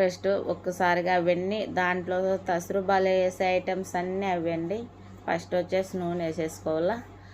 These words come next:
నూనె వేసేసుకొని మంట అయితే సిమ్లో పెట్టుకోవాలండి. సిమ్లో పెట్టుకున్నామంటే మనకు బాగా, ఆ, బాగా అడుగంట కన్నా బాగా వస్తుందన్నమాట. ఎర్రగడ్డలు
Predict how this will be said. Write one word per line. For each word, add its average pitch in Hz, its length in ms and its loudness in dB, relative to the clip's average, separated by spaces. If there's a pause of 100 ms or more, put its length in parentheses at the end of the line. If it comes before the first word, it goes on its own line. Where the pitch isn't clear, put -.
(260)
నూనె 196 260 0
వేసేసుకొని 185 640 0 (340)
మంట 180 220 -2 (100)
అయితే 196 180 0 (140)
సిమ్లో 196 400 2
పెట్టుకోవాలండి. 170 640 2 (720)
సిమ్లో 214 360 4
పెట్టుకున్నామంటే 196 540 0 (100)
మనకు 190 180 0 (120)
బాగా, 180 260 4 (1120)
ఆ, - 20 4 (300)
బాగా 190 440 2 (500)
అడుగంట 185 480 4
కన్నా 190 240 0 (160)
బాగా 180 300 4
వస్తుందన్నమాట. 170 720 -2 (580)
ఎర్రగడ్డలు 180 480 4